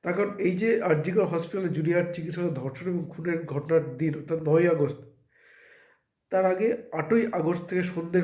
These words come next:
পর থেকে এই সঞ্জয় রায় কিন্তু একাধিকবার আরজি কর হসপিটালে যাতায়াত করেন। তা কিন্তু এই সিসিটিভি ক্যামেরায়, আহ, রেকর্ড হয়ে রয়েছে। এবং সেই দিন যিনি ওই আরজি কর হসপিটালের, আহ, নিরাপত্তার দায়িত্ব ছিলেন, সিকিউরিটির দায়িত্ব ছিলেন,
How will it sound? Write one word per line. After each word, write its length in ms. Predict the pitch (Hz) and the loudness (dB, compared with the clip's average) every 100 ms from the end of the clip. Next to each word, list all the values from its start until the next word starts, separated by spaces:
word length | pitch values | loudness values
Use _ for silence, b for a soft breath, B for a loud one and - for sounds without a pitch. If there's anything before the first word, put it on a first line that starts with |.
| - | 2
পর 120 | 170 | -2
থেকে 440 | - 185 151 147 - - | -2 0 2 0 -8 -6
এই 220 | 226 226 | -2 -2
সঞ্জয় 420 | - 160 165 175 | -2 -4 2 4
রায় 120 | 170 | 6
কিন্তু 340 | 165 180 190 185 B B B 160 | 2 0 -4 -4 B B B -8
একাধিকবার 680 | 165 202 214 175 139 165 160 - B B B | -4 -2 -2 -2 2 4 2 -2 B B B
আরজি 340 | 151 165 156 190 | -4 -4 -2 0
কর 120 | 202 | 0
হসপিটালে 600 | 170 160 - 175 185 196 B B _ 165 131 | 2 -2 0 0 0 -2 B B _ -16 0
যাতায়াত 460 | 160 151 285 - | 2 4 2 2
করেন। 200 | 151 143 - - - - - - - - - - _ 180 - | 0 0 -2 -12 -20 -20 -20 -20 -20 -20 -20 -20 _ -10 -6
তা 140 | 185 190 | 0 2
কিন্তু 420 | 220 208 233 233 B B | 2 2 0 -2 B B
এই 220 | 208 233 226 | -2 0 0
সিসিটিভি 520 | - 180 190 185 185 | -2 -2 0 -2 0
ক্যামেরায়, 380 | 180 170 208 233 | 2 4 4 2
আহ, 1000 | - - - _ 175 165 160 151 - 160 | -2 -16 -20 _ 0 4 4 2 -2 0
রেকর্ড 420 | 151 180 208 175 | 4 6 6 6
হয়ে 120 | 165 | 4
রয়েছে। 500 | 147 135 135 - - _ b b b _ | 2 0 -6 -10 -20 _ b b b _
এবং 500 | 170 196 196 180 156 | -2 0 -2 -4 -8
সেই 280 | - - 233 | -6 0 2
দিন 240 | 233 190 | 2 0
যিনি 680 | 160 147 165 180 196 190 - | -2 -4 -4 -4 -4 -8 -10
ওই 280 | 175 151 156 | -4 0 0
আরজি 340 | 151 151 147 | 0 0 2
কর 80 | 208 | 2
হসপিটালের, 500 | - 175 180 185 190 | 2 0 0 0 0
আহ, 300 | 135 151 151 | 2 4 4
নিরাপত্তার 460 | 156 180 190 196 175 | 4 2 2 0 4
দায়িত্ব 300 | 165 160 160 | 4 4 -2
ছিলেন, 300 | 180 180 147 | -2 0 -2
সিকিউরিটির 360 | 160 156 170 | -4 -4 2
দায়িত্ব 260 | 160 160 165 | 4 4 0
ছিলেন, 260 | 185 180 | 0 0